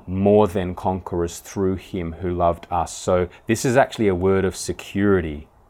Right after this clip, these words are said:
and, and of safety in Christ, because he's saying, "Those who conquer, the second death will not harm you." And we don't conquer ourselves. We don't muster up courage. We merely cling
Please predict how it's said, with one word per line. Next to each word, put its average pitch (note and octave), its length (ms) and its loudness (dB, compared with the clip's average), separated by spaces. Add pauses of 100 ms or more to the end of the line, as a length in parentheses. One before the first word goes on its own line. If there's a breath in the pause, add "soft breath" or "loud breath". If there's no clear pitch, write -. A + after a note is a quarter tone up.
(760)
and, F#2+ 240 -2
and F#2 140 0
of E2 80 -4
safety - 580 2
in F#2+ 300 0
Christ, F2 500 2
because F2 220 -6
he's G2+ 200 -4
saying, F2 340 -2
"Those G2+ 380 4
who B2+ 120 -4
conquer, - 600 0 (360 soft breath)
the - 80 -12
second G2 480 -2
death F2 200 -2
will F#2+ 220 -2
not G2 220 -2
harm E2+ 280 -4
you." E2 140 -6 (300 loud breath)
And F#2+ 260 -2
we E3 160 8
don't F3+ 220 4
conquer D3 360 2
ourselves. A2+ 440 2
We A2+ 80 2
don't A2 140 2
muster G#2+ 460 0
up - 160 2
courage. F#2+ 440 2 (280 loud breath)
We G#2+ 140 2
merely A2 320 4
cling G#2+ 640 -2